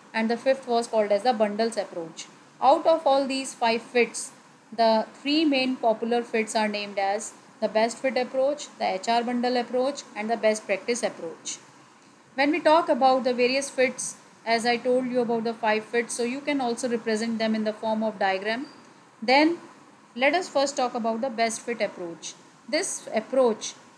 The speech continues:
talks about the linkage of the H R strategies with the business strategies. This linkage is also referred as the external fit or the vertical integration.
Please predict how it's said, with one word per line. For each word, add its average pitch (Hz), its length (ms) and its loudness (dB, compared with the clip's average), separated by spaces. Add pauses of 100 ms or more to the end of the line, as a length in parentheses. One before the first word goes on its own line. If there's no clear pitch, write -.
talks 294 260 0
about 262 260 0
the 254 100 0
linkage 240 400 -2
of 247 140 -2
the 254 120 -2
H 226 200 -2
R 240 160 0
strategies 220 580 -4
with 208 160 -10
the 226 120 -4
business 214 320 -6
strategies. 170 680 -10 (420)
This 285 220 0
linkage 254 380 0
is 226 120 -2
also 226 400 -2
referred 233 380 0
as 220 160 0
the 220 80 -2
external 247 540 -2
fit 254 240 0
or 226 80 2
the 226 100 2
vertical 214 420 0
integration. 190 680 -6